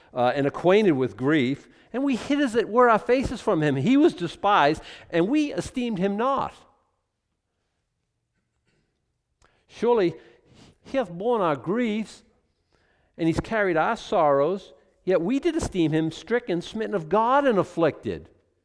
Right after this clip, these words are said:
He's going through all this stuff. Yeah, it's 'cause he deserves it. Oh, no, no, no. No, no, no. "He hath borne our griefs and carried our sorrows." Remember, his justice was taken away, as we'll read. He doesn't deserve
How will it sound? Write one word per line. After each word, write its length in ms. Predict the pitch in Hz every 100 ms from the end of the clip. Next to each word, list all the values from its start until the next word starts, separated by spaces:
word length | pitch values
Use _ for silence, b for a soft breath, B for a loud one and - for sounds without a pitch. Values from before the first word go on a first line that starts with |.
| _ _ _ _ _ _
He's 140 | - 143
going 220 | 226 220
through 120 | 226
all 140 | 214
this 120 | 196 -
stuff. 340 | - 226 120
Yeah, 180 | 147 180
it's 120 | -
'cause 240 | - 185
he 100 | 165
deserves 520 | 160 165 151 202 247 127
it. 160 | - _ _
Oh, 720 | 143 160 175 175 180 180 180
no, 400 | 180 185 185 185
no, 220 | 190 190
no. 400 | 190 196 151 113 B B B B
No, 320 | 165 185 190 190
no, 240 | 190 185
no. 240 | 190 143 107
"He 160 | 175
hath 160 | 180 135
borne 240 | 160 175
our 260 | 165 202 254
griefs 420 | 165 165 131 -
and 120 | 127
carried 320 | - 185 170
our 220 | 165 214 311
sorrows." 840 | - 160 127 113 101 90 85 - _ _ _ _ _ _ _ _ _ _
Remember, 300 | - 175 226
his 200 | 139 143
justice 500 | - 185 202 170 143
was 120 | 131 -
taken 360 | 151 139 127
away, 360 | 117 135 165 101 107
as 160 | 104
we'll 140 | 110 110
read. 420 | 131 139 85 82 b b b b b b
He 140 | 175
doesn't 560 | 185 175 151 - - -
deserve 880 | 147 131 107 175 233 220 127 95 -